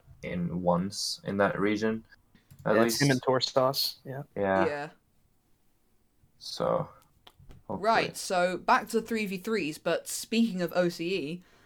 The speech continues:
Speaker 3: uh, we've got a couple of gauntlets. So the tenth gauntlet, we had, uh, Long Red Cordial qualifying from the glove and then taking down Manlet Chess Apparatus,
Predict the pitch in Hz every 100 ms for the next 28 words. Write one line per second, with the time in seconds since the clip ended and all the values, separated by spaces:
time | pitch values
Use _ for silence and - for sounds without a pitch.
0 | _ - 165 156 165 180 175 185 175 170
1 | - 175 208 196 180 156 190 196 214 262
2 | - - - - - - - 170 175 170
3 | - 180 175 - 262 240 - 180 160 156
4 | 196 - - 175 170 170 165 165 165 -
5 | - - - _ - 123 190 247 247 247
6 | 240 240 233 220 247 233 226 214 220 208
7 | 196 196 185 196 208 269 - 175 180 180
8 | 180 233 226 196 202 214 170 165 180 180
9 | - 202 190 165 165 147 139 175 170 226